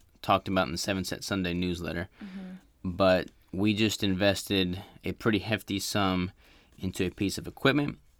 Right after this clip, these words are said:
Speaker 1: which we should be getting in about five or six weeks, and it is a horizontal flow wrapper. But basically what this thing is gonna do is it's gonna allow us to be incredibly efficient with our production.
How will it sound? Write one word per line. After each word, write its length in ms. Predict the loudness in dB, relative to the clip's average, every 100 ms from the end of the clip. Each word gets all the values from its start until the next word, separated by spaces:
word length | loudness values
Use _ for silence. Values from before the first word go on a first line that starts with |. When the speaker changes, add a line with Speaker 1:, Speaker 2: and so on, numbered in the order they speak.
| _ -6
Speaker 1:
which 280 | -2 -2 0
we 100 | -2
should 300 | 0 0 2
be 120 | 2 2
getting 460 | 2 4 2 0
in 200 | -2 -2
about 280 | -2 -4 -6
five 320 | -2 2 2
or 60 | -2
six 380 | -4 -6 -6 0
weeks, 440 | -2 -2 -14 -16 _ -20 -20 _ _ -6
and 460 | 0 2 2 2 -2
it 120 | 0
is 160 | 0 2
a 420 | 2 4 0 -2 -12 _ -20 -16
horizontal 880 | -4 2 2 2 0 2 0 0 -6
flow 400 | -12 0 2 2
wrapper. 460 | 0 -4 -6 -10 -12 _ _ -20 -20 -20 _ _ _ _ _ -14 -2
But 200 | 0 2
basically 320 | 4 4 4 4
what 200 | 4 0
this 140 | -2
thing 140 | 0
is 100 | 0
gonna 160 | 0 2
do 180 | 2 2
is 140 | 2
it's 200 | -2 -4
gonna 220 | -2 0
allow 260 | 2 2 0
us 140 | -2
to 120 | -4 -2
be 280 | 0 -2 -2
incredibly 720 | -6 0 2 4 6 6 4
efficient 640 | 0 -2 -4 0 -2 -2
with 180 | -4 -4
our 100 | -4
production. 640 | -2 2 2 2 2 2